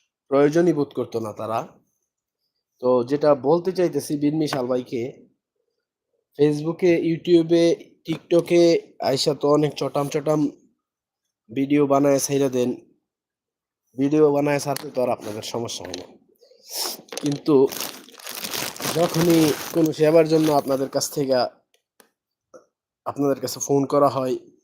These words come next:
বা আপনাদের, আহ, অফিসে যাওয়া হয়, আপনি তো সব অফিসে থাকেন না।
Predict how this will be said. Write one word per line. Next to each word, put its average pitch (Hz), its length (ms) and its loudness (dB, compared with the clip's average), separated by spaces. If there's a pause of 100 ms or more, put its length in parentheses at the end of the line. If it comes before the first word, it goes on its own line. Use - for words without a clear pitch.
(1400)
বা 98 320 -2
আপনাদের, 117 600 -2
আহ, 107 440 -2 (840)
অফিসে 143 340 -4
যাওয়া 135 300 0
হয়, 123 380 -4
আপনি 123 260 -6
তো 139 120 -10
সব 123 240 -6
অফিসে 120 320 -12
থাকেন 113 280 -10
না। 104 220 -8